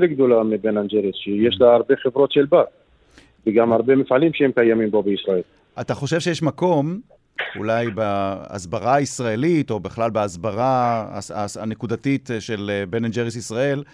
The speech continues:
Speaker 2: אה, לפנות אל החברה הבינלאומית ולהגיד לה, "תראו, ההחלטה שאתם קיבלתם עלולה בדרך זו או אחרת גם לפגוע בנו, הערבים שחיים בתוך ישראל"?
Speaker 1: אני
Speaker 2: לפחות
Speaker 1: חשב-,
Speaker 2: העובדים הערבים של
Speaker 1: אה,
Speaker 2: בן אנד ג'ריס.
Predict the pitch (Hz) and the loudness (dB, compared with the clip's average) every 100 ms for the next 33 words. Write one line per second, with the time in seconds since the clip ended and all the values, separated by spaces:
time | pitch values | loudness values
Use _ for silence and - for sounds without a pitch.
0 | _ _ _ _ - 98 101 - 147 185 | _ _ _ _ -12 -10 -8 -2 0 0
1 | - 117 107 101 98 98 95 - 110 95 | -2 -2 0 0 0 -2 -6 -10 -10 -4
2 | 120 120 120 120 131 113 135 131 131 185 | -2 0 -2 -2 -2 -4 -4 -4 0 0
3 | - _ _ - 113 123 117 170 175 - | 0 _ _ -8 -6 -4 -2 0 -2 -6
4 | 131 - 143 117 170 214 156 147 170 - | -6 -4 -2 0 0 0 0 0 -2 -10
5 | _ _ _ _ - 107 117 160 196 190 | _ _ _ _ -12 -6 -2 0 0 -2
6 | 185 120 117 95 143 160 127 160 - 196 | -4 -8 -8 -2 0 0 0 0 0 0
7 | 185 143 135 113 123 156 165 - _ - | 0 0 0 0 0 0 0 -6 _ -6
8 | 113 233 233 120 - 107 117 98 117 117 | 0 2 2 0 -4 -4 -2 -2 -6 -4
9 | 175 165 170 185 180 247 233 196 120 101 | -4 -4 -4 -2 0 2 0 0 -4 -6
10 | 82 - _ _ _ _ _ _ _ - | -6 -14 _ _ _ _ _ _ _ 0
11 | 110 139 151 151 151 139 147 - 175 160 | 4 6 6 6 6 6 6 6 4 2
12 | 185 165 185 147 113 92 82 | 4 4 4 0 0 -6 -8